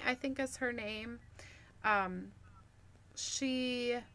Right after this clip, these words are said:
works at one of the adoption homes caring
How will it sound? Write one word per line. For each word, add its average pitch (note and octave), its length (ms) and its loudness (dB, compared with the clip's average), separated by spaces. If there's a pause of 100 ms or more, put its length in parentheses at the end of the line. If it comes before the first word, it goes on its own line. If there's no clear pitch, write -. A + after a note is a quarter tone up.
(300)
works A3+ 380 0
at G3+ 420 0
one G#3 180 -2
of G3+ 160 -6
the G3 220 -4
adoption G3 880 -6 (120)
homes F#3+ 840 -4
caring G3+ 480 0